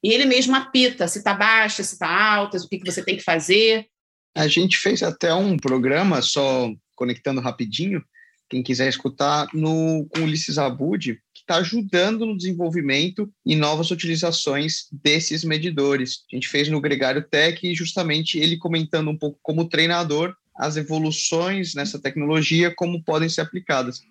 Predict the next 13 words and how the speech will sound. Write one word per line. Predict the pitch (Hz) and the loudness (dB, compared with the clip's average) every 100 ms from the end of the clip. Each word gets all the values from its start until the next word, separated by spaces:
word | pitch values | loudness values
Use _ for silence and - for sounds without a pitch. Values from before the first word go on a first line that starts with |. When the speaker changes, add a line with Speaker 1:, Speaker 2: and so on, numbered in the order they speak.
| - | 0
Speaker 1:
A | - | 2
tecnologia, | 240 240 240 233 214 240 | 2 0 0 0 2 2
ela | 254 254 | 2 2
veio | 226 180 214 294 277 214 | 0 2 4 4 0 -2
pra | - 214 | 0 2
nos | 226 202 | 2 0
dar | 185 185 | 4 4
informações | 214 208 240 277 302 247 - - 202 269 | 2 0 0 2 2 0 0 0 2 0
pra | - 302 | -2 -2
que | 311 | 0
a | |
gente | 294 - - | 0 -2 -2
consiga | 339 370 - 233 233 240 269 | 0 2 0 2 2 2 0